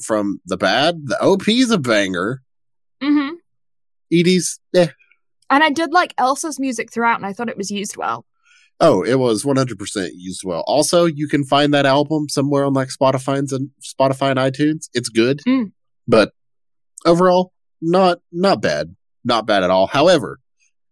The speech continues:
Speaker 1: we did this episode for one reason and one reason only.
Speaker 2: Mm-hmm.
Speaker 1: Do you remember what that reason was?
Speaker 2: Nope.
Speaker 1: Character creation.
Speaker 2: Oh, yes.
Speaker 1: So, we, we brought up this point last week.
Speaker 2: Mm-hmm.
Speaker 1: So, let's,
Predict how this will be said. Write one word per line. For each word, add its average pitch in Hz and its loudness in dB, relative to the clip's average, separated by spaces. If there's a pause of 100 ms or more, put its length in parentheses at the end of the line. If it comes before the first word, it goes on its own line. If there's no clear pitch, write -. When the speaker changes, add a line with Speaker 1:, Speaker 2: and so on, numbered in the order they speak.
(240)
Speaker 1:
we 160 4
did 196 2
this 175 2
episode 123 2 (400)
for 104 0
one 151 2
reason 127 -2 (280)
and 87 -4
one 98 -2
reason 85 -2
only. - -12
Speaker 2:
Mm-hmm. 214 -4 (540)
Speaker 1:
Do - -2
you 143 6
remember 147 4
what 143 0
that 135 2
reason 127 -2
was? 123 -4
Speaker 2:
Nope. 254 2 (520)
Speaker 1:
Character 120 2
creation. 71 -4 (300)
Speaker 2:
Oh, 214 0 (400)
yes. 208 -2
Speaker 1:
So, 110 2 (100)
we, 110 -4
we 107 0
brought 156 2
up 214 2
this 185 2
point 165 2
last 113 -2
week. 101 0
Speaker 2:
Mm-hmm. 240 -4 (160)
Speaker 1:
So, 98 0
let's, 104 -2